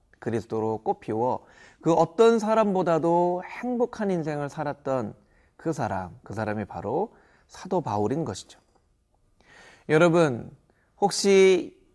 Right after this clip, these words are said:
자기중심성이라는 우상, 나 자신이라는 우상에 매여 살고 있지는 않습니까? 나 자신을 사랑하는 것 자체가 나를 행복하게 한다는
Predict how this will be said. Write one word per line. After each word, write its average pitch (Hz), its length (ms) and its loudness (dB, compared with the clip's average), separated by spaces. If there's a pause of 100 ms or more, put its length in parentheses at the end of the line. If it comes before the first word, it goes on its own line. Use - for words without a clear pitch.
(600)
자기중심성이라는 180 1200 0
우상, 98 360 -6 (460)
나 113 240 2
자신이라는 170 880 0
우상에 131 920 -2 (580)
매여 143 400 4
살고 185 340 -2
있지는 156 280 -6
않습니까? 98 580 -10 (1040)
나 110 160 4
자신을 131 560 -2
사랑하는 185 600 -2
것 156 120 -4
자체가 107 800 -4 (880)
나를 104 300 -2
행복하게 175 840 0
한다는 131 840 -4